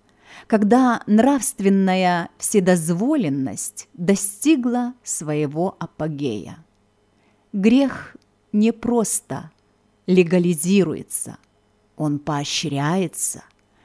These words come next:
его пропагандируют. И в России,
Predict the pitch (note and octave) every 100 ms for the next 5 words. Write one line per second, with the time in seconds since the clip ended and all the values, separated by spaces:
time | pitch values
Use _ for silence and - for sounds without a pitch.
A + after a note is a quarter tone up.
0 | _ - - F3+ G3 G3 F#3+ - - F#3
1 | F3+ E3+ E3 D#3+ D#3 D3 E3+ A#3+ C#4 C3+
2 | - - - _ _ _ _ _ _ _
3 | _ _ _ _ - C#3 C#3+ C#3 - F#3
4 | A3+ A3 G3